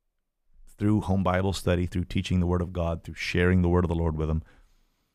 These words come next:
and they love it, they, they grow in grace and knowledge, they, they embrace the Word of God, God will take that sinful life, they will turn from that sin,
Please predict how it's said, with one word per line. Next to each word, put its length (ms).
and 140
they 140
love 180
it, 160
they, 180
they 160
grow 400
in 140
grace 320
and 140
knowledge, 460
they, 160
they 200
embrace 420
the 100
Word 180
of 140
God, 320
God 340
will 160
take 260
that 180
sinful 480
life, 320
they 100
will 140
turn 300
from 200
that 160
sin, 360